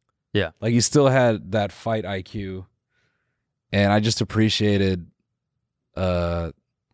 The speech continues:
Speaker 2: I couldn't tell when he took this one shin kick and he, like, bent over. I couldn't tell if he was mocking Tony 'cause he
Speaker 1: Mm.
Speaker 2: made a face like, <sighs> but then he, like, he shot him with the right hand. But
Speaker 1: Yeah.
Speaker 2: yeah, that fight, I think it was sadder to watch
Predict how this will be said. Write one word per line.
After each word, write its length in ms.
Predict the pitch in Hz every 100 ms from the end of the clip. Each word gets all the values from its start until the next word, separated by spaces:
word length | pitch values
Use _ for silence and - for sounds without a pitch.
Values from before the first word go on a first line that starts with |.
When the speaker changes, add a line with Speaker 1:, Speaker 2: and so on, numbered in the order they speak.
| _ -
Speaker 2:
I 40 | 135
couldn't 320 | 240 254 -
tell 280 | 180 190 185
when 120 | 143
he 80 | 135
took 180 | 180
this 180 | 143 120
one 140 | 139 123
shin 300 | - 131 139
kick 240 | 160 147
and 100 | 120
he, 80 | 120
like, 260 | 107 92
bent 240 | 92 107 101
over. 440 | 101 107 127 147 _
I 100 | 107
couldn't 220 | - 151
tell 140 | 139 147
if 80 | 135
he 40 |
was 120 | 104
mocking 460 | 92 90 101 120 113
Tony 420 | 127 135 147 147 -
'cause 140 | 107
he 60 | 113
Speaker 1:
Mm. 40 |
Speaker 2:
made 120 | 120
a 60 | 104
face 240 | - 117
like, 160 | 110 95 - - - -
<sighs> 420 | - - - -
but 120 | 120
then 120 | -
he, 200 | 135 113 - _ _ _ _ _ -
like, 160 | 104
he 220 | 110 98 - -
shot 280 | - 156 123
him 60 |
with 100 | 107
the 80 | 98
right 200 | 107 113
hand. 400 | 110 135 98 85
But 180 | 107 101
Speaker 1:
Yeah. 160 | 95 90 - - - - _
Speaker 2:
yeah, 300 | 110 113 92 78
that 240 | 107 135 160
fight, 300 | - 175 190
I 120 | 135
think 300 | - 143 131
it 80 | 123
was 180 | 120 104
sadder 440 | - 117 117 113
to 140 | 104 110
watch 680 | 98 101 98 95 - -